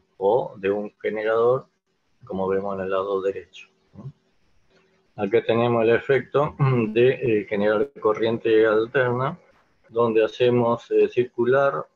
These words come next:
o girar una espira entre, eh, campos magnéticos, eh,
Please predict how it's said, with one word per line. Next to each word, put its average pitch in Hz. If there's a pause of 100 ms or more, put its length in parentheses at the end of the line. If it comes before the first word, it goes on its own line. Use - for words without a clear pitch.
(220)
o 98
girar 107
una 107
espira 135 (540)
entre, 101 (220)
eh, 92
campos 104
magnéticos, 107
eh, 92